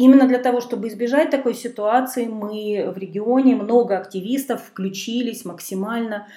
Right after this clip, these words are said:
э, в то, чтобы участвовать в многосто-, в многосторонней рабочей группе в рамках совещания. Общественные активисты выступали на высо-, на совещании высокого уровня.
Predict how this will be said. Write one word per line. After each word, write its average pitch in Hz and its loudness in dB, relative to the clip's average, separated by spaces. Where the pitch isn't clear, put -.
э, 175 -4
в 170 -10
то, 208 -2
чтобы 196 -2
участвовать 196 -4
в - -4
многосто-, 180 -4
в 185 -6
многосторонней 202 -4
рабочей 208 -4
группе 226 -2
в 208 -6
рамках 208 -8
совещания. 202 -4
Общественные 214 -8
активисты 208 -6
выступали 220 -4
на 214 -4
высо-, 202 -10
на 202 -6
совещании 208 -12
высокого 202 -8
уровня. 202 -4